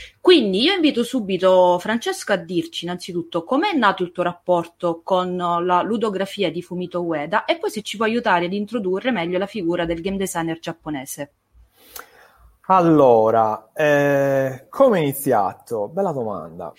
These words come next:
Speaker 1: Ah, aspetta,
Speaker 2: Eh.
Speaker 1: visto che già il dubbio, scusate, sorpresa, in realtà a farci compagnia quest'oggi c'è anche Luca Parri che arriva in ritardo. Luca, sei già in diretta, puoi salutare? Se non mi, se mi sente.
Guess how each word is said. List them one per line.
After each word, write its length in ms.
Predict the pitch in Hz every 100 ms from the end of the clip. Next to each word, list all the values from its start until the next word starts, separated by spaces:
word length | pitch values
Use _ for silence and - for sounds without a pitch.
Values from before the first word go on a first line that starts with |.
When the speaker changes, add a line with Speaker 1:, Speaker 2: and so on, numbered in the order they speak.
| -
Speaker 1:
Ah, 220 | - 254 226
aspetta, 280 | 240 175
Speaker 2:
Eh. 60 | 311
Speaker 1:
visto 260 | 349 - 269
che 180 | 240 208
già 200 | 320 320
il 220 | 220 196
dubbio, 420 | 208 185 160 247
scusate, 680 | 277 - 285 247 196 196 226
sorpresa, 880 | 233 285 285 - 262 311 311 330 320
in 120 | 320
realtà 360 | 285 247 - 233
a 40 |
farci 320 | - 277 277 220
compagnia 280 | 226 285
quest'oggi 300 | 254 208 202
c'è 140 | 180 285
anche 220 | 247 220
Luca 220 | 226 254
Parri 280 | 302 311 208
che 80 | 196
arriva 260 | 214 202
in 60 | 233
ritardo. 760 | 240 175 156 156 175 214 262 - - -
Luca, 260 | - 330 277
sei 220 | 277 330
già 140 | 220 254
in 120 | 254
diretta, 500 | 254 214 170 - 180
puoi 140 | 220
salutare? 720 | 233 254 269 190 160 156 151 _ _ _ _ - _ _ _ _ _ _ _ _ _ _ _ -
Se 160 | - 226
non 180 | 220 208
mi, 120 | 196
se 180 | - 220
mi 160 | 202
sente. 580 | 160 151 151 - 147 143